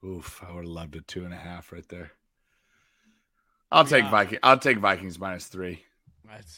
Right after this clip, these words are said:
Speaker 2: that's bold, man. This Vikings team is just, just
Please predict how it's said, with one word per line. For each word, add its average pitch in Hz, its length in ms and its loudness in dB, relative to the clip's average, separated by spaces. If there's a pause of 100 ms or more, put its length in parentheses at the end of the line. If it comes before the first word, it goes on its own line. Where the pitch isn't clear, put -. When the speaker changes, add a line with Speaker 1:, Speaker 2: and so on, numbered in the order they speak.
(120)
Speaker 2:
that's 117 220 -20 (100)
bold, 110 460 -20
man. 98 320 -20 (680)
This 147 200 -10
Vikings 147 560 -10
team 143 360 -16
is 117 180 -20
just, 117 360 -18 (540)
just 123 180 -20